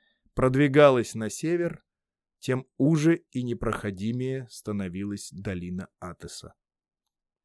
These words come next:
Наконец Катул Цезарь достиг фактории под названием Триодент. Здесь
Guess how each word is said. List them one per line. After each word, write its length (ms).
Наконец 480
Катул 320
Цезарь 440
достиг 440
фактории 580
под 200
названием 640
Триодент. 640
Здесь 560